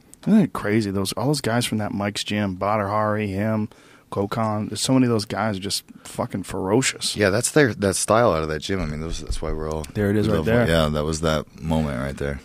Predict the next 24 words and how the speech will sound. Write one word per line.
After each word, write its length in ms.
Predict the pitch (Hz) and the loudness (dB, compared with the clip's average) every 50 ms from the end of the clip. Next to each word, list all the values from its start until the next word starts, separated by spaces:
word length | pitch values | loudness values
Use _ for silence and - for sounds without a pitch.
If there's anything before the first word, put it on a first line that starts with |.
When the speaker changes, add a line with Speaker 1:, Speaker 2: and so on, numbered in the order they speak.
| - - | -6 0
Speaker 1:
Well, 160 | 117 113 113 | 2 2 2
we're 200 | 113 120 120 123 | 4 4 4 4
running 280 | 131 131 143 143 139 131 | 6 6 6 6 6 6
out 100 | 127 120 | 4 4
of 60 | 110 | 4
time, 260 | - - 131 135 123 110 | 4 4 4 4 4 4
man, 160 | 110 110 107 | 4 2 2
so 120 | - - | 2 2
let's 140 | 123 120 - | 2 2 4
end 180 | 113 120 127 120 | 4 6 6 6
it 40 | |
with 160 | 110 104 101 - | 4 4 2 4
that. 200 | 113 120 113 104 | 2 2 2 2
That's 180 | 110 120 - | 2 0 0
a 60 | 113 | 0
fucking 320 | - - 127 120 - 113 104 | 0 2 2 2 2 0 -2
perfect 400 | - 127 120 117 120 113 107 - | 2 2 2 2 2 -2 -4 -2
picture 320 | - 123 113 - - 113 | -2 -2 0 0 0 2
to 240 | 104 101 101 98 - - | 2 2 2 0 -2 -4
wrap 340 | 101 104 110 110 107 107 - | -4 0 2 2 2 2 0
this 140 | - 107 - | -2 -4 -2
podcast 540 | - 123 113 110 104 - 107 104 101 - - | 2 2 2 2 2 0 -2 -2 -2 0 0
up 180 | 110 110 - - | 0 0 0 0
with. 300 | 101 98 95 - - | 0 -2 -2 -4 -8